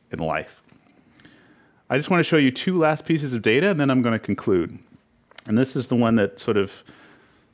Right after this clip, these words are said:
taught me that this work is absolutely critical. It came out of my experience working in,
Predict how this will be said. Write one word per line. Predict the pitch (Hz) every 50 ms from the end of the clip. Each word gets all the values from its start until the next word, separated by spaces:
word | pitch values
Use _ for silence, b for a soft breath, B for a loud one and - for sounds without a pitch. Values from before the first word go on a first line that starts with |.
| _ _ _ _ - - _ -
taught | - - 120 120 123 - 110
me | 101 104 101 92 90 95 101
that | 92 95 95 85 - -
this | 104 104 101 -
work | - 98 98 95 98 - - - - - _ -
is | - 90 87 85 - -
absolutely | 92 92 92 - - 82 78
critical. | - - - 80 - - - - - - - - -
It | - 98 95 -
came | - 120 117 117 110
out | 107 104 101
of | 95 95 -
my | 101 95 104
experience | 101 92 - - - 117 101 101 98 90 90 - - - - _ -
working | 110 92 98 101 - - 104 95 90 92
in, | 85 87 82 82 82 82 80 80 - -